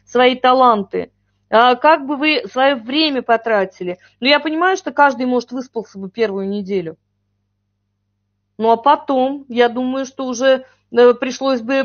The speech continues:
пролежни, э, растрясать. Так, все, дорогие мои друзья, я всем желаю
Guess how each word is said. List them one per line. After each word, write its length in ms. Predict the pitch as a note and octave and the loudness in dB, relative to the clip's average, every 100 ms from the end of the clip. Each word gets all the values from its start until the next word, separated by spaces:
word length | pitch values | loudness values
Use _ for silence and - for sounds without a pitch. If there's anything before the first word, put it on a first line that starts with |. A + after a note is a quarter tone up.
| C4 | -2
пролежни, 760 | C4 C#4 A3+ A3+ A3+ B3 B3+ B3+ - - - - | 2 2 4 2 0 -2 -2 -6 -20 -20 -18 0
э, 920 | A#3 B3 A#3+ A#3+ A#3+ A#3 A#3 A#3 A#3 A3+ | 4 6 6 6 6 4 2 0 -4 -6
растрясать. 800 | A#3 A#3+ - B3 B3+ - A#3+ A#3+ _ _ _ _ _ _ _ _ _ _ _ _ _ | -6 -6 -8 -12 -12 -6 -6 -6 _ _ _ _ _ _ _ _ _ _ _ _ _
Так, 400 | - D4+ B3+ - | 2 4 2 -2
все, 380 | - - E4+ E4+ | -20 -8 -4 -2
дорогие 360 | C#4 C#4 C4 B3+ | -2 -4 -6 -8
мои 200 | A#3+ A3+ | -8 -8
друзья, 400 | A3+ G#3+ A3 G3+ | -12 -12 -8 -8
я 300 | G#3 C#4+ C4+ | -6 -6 -6
всем 280 | C#4 C4+ | -8 -10
желаю 720 | A#3+ A#3+ C#4+ C#4 C4 G#3 F3 | -10 -10 -2 2 2 2 -6